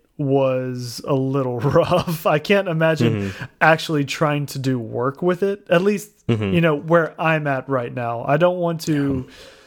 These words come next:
Speaker 1: you know, if someone wants to go out there and, and write something up and give it a shot, go for it. Like, you know,
Speaker 2: Yeah.
Speaker 1: I don't wanna hold you back. Um, I'm just saying from where I'm standing, like, the research I've,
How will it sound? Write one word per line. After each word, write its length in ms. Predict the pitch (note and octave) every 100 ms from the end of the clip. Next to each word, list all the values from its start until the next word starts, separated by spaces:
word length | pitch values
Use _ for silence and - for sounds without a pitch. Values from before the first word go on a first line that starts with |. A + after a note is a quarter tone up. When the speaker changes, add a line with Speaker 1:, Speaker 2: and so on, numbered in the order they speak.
| _ _ _ -
Speaker 1:
you 40 | D3
know, 220 | B2+ A#2+
if 160 | - C#3+
someone 280 | A#3 C4
wants 200 | D#3 F#3
to 80 | -
go 160 | F3 G3
out 100 | G3+
there 200 | G3+ G3
and, 220 | D#3+ C3+
and 180 | C#3 C3
write 200 | C3+ D#3+
something 260 | F#3 E3 E3+
up 160 | E3+ F3
and 120 | C#3
give 140 | D3 D#3
it 60 |
a 40 | C#3
shot, 380 | - D#3 F#3+
go 160 | B2 B2
for 280 | C3 F3 F#3+
it. 200 | - -
Like, 300 | C#3 B2+ B2 - _
you 100 | C3
know, 80 | G#2+
Speaker 2:
Yeah. 100 | A2+
Speaker 1:
I 80 | D3
don't 120 | E3+
wanna 180 | D3 C3
hold 200 | C#3 B2
you 80 | B2
back. 380 | B2+ C#3+ -
Um, 380 | - C3+ B2+ B2
I'm 100 | C#3
just 140 | C#3 -
saying 240 | D3+ C#3+
from 200 | C#3+ C#3+
where 160 | C3+ C#3
I'm 120 | C#3
standing, 540 | C#3 - C#3 C3+ C3+ C3
like, 160 | B2
the 80 | C3
research 400 | C3 C#3 D3 C3
I've, 240 | C3 A#2+